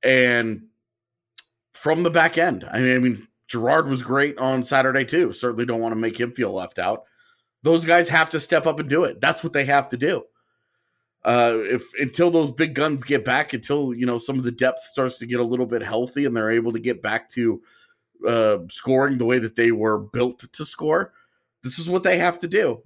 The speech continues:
And when that, when those guys do get back, Cale Makar, Sam Girard, they've gotta continue to drive the bus from the back end.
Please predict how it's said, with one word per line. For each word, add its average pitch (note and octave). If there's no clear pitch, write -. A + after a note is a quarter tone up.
And C3+
when C3
that, C#3
when B2
those B2+
guys C3+
do B2
get E3
back, F3+
Cale E3+
Makar, E3+
Sam D#3+
Girard, D3+
they've D3
gotta C#3+
continue B2+
to A#2
drive A2
the A2+
bus G2+
from G2+
the G2
back F2+
end. -